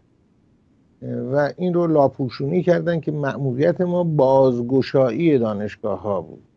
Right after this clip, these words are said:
انگار که دانشگاه رو بسته بودن و اینها رو مأمور کردن که برن و دانشگاه رو باز کنن، چون این نبود. واقعیت این هست که این نبوده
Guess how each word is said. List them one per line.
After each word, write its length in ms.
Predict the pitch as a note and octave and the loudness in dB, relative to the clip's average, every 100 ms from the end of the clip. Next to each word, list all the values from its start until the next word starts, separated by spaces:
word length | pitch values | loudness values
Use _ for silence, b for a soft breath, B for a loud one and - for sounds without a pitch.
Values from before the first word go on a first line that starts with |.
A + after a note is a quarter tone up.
| _ _ _ _ | _ _ _ _
انگار 340 | B2+ A#2+ C#3+ C3+ | -2 2 2 2
که 140 | F3+ | 0
دانشگاه 680 | D#3 C#3+ A#2 G#2+ - B2+ C#3 | 0 -2 -2 -4 -2 0 0
رو 180 | D3+ D3+ b b b - | -2 -4 b b b -6
بسته 320 | C#3+ D3 - B3+ | 0 0 0 -2
بودن 200 | A#3 G#3 | 0 2
و 80 | |
اینها 340 | E3+ D3 C3+ C#3 | 2 0 2 4
رو 100 | C#3+ | 4
مأمور 360 | C3+ C3 F3 | 0 -2 -2
کردن 500 | E3+ E3 C#3+ D2 C3+ | 0 0 0 -4 -6
که 340 | B2 - D2 D3 - | -4 -4 -4 -6 -10
برن 320 | C#3+ C#3+ C#3+ | -6 -2 0
و 120 | C3+ C3 | 0 2
دانشگاه 520 | B2 A2+ G#2 - B2+ | 2 0 -2 -4 -2
رو 80 | C#3 | -2
باز 480 | B2+ B2 B2+ A#2+ | 0 0 0 -4
کنن، 340 | - G#2 - A#2 | -8 -12 -10 -8
چون 200 | - F3+ | -2 2
این 200 | G3 D#3+ | 2 2
نبود. 220 | D#3 - _ - | -2 -6 _ -8
واقعیت 560 | D3 D3+ C#3+ C#3+ D#3 E3 | -2 0 0 0 0 -2
این 220 | E3 E3 | -4 -4
هست 340 | C#3+ D3 C3+ | -2 -4 -4
که 80 | - | -6
این 260 | F3+ F3 E3 | -2 0 0
نبوده 440 | D#3 D3 C3+ D3+ | 0 -2 -6 -8